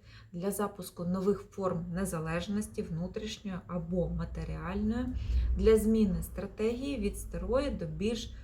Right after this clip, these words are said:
сучасної та ефективної. Направляйте напругу у творчі експерименти, у фізичний рух,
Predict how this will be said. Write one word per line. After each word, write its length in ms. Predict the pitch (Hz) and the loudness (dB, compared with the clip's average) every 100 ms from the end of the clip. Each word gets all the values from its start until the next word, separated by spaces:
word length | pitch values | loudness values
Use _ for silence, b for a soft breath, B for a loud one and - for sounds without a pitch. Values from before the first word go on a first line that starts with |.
| B | B
сучасної 720 | - 185 180 220 233 214 180 180 | -8 -6 -2 -2 -2 -4 -6 -6
та 120 | 175 - | -10 -8
ефективної. 800 | 175 - 165 - 160 156 - - - - B B B B | -10 -8 -14 -10 -10 -8 -10 -10 -12 -18 B B B B
Направляйте 560 | 214 240 226 214 175 175 | -4 -2 2 2 2 0
напругу 600 | 180 180 196 170 156 B B B - | -2 -2 -4 -2 -4 B B B -6
у 60 | |
творчі 400 | 185 196 185 - | 0 2 2 -2
експерименти, 840 | - - - 175 175 214 262 254 262 | -10 -12 -8 -4 0 0 0 2 0
у 160 | - | 0
фізичний 600 | 156 170 175 - - 143 | -6 -4 -2 -4 -6 -6
рух, 360 | 165 247 311 | 0 0 0